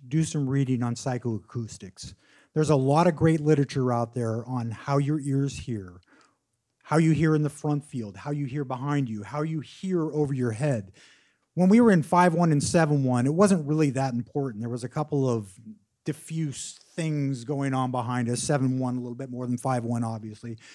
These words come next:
but it wasn't nearly as important. Now that you're talking about point source audio, you have to worry about things like, can you really localize over your head? What happens with steady state sounds?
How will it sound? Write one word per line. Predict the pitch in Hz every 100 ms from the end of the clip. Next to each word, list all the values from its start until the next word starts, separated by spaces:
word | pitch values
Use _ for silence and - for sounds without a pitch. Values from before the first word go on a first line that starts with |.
| - _
but | 180
it | 175
wasn't | 156 165 170 156 127
nearly | 147 151 135
as | 117
important. | 120 113 143 139 98 113
Now | 165
that | 208
you're | 175
talking | 170 156
about | 143 120 - -
point | 170 175
source | - 156 135 123
audio, | 143 139 131 117 104 92 - _ _ _
you | 175
have | 175 175
to |
worry | 151 156 156
about | 147 143 135
things | - 139 139
like, | 135 131 127
can | 185 180
you | 170
really | 165 156
localize | 123 147 156 147 131 123 113
over | 127 117
your | 113 104
head? | 110 98
What | 127
happens | 139 139 139 131
with | 135
steady | - - 139 131
state | - 139 127
sounds? | - 156 139 101